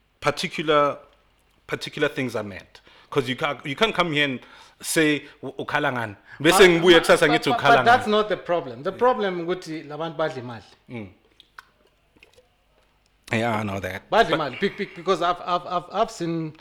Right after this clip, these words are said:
Speaker 2: I've seen a lot of places in,
Speaker 1: Mm.
Speaker 2: in, in the townships where projects start, but they,
Speaker 1: Mm.
Speaker 2: they don't finish.
Speaker 1: Mm.
Speaker 2: Right? And, and, and then they give,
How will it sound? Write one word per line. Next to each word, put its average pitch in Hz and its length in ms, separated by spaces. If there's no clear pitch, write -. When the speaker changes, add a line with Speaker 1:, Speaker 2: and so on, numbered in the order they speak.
Speaker 2:
I've 156 140
seen 170 220
a 135 60
lot 175 200
of - 120
places 131 420
in, - 320
Speaker 1:
Mm. 139 60
Speaker 2:
in, 139 100
in 147 120
the 131 80
townships 139 520
where 143 220
projects 160 420
start, 147 360
but 113 320
they, 113 80
Speaker 1:
Mm. 92 140
Speaker 2:
they 110 120
don't 113 220
finish. 104 360
Speaker 1:
Mm. 95 140
Speaker 2:
Right? 135 240
And, 120 220
and, 135 180
and 156 200
then 156 180
they 156 120
give, 156 340